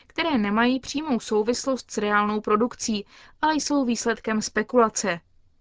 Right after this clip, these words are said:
Divokou spekulaci odsuzují také biskupové Spojených států.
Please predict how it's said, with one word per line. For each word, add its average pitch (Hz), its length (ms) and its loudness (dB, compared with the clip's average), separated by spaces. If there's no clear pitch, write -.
Divokou 190 440 -2
spekulaci 214 680 -2
odsuzují 285 440 -2
také 269 300 -2
biskupové 254 640 0
Spojených 233 600 0
států. 233 640 2